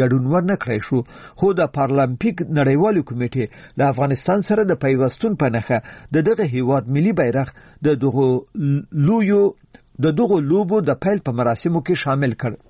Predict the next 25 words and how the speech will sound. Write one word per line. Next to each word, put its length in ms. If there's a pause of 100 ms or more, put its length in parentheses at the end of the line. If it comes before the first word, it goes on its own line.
(1900)
د 40
افغانستان 520
د 100 (140)
کرکټ 400
تر 200
نولس 260
سوه 180
کلونو 280 (100)
کم 120 (120)
عمره 200 (120)
ملي 160 (100)
ټیم 220
یو 180
شمېر 300
غړي 160 (100)
پرون 320
شنبه 320 (480)
بنگلاديش 600
ته 120
ورسېدل. 500 (920)
دا 100 (120)
پر 200
کابل 320
د 160
طالبانو 420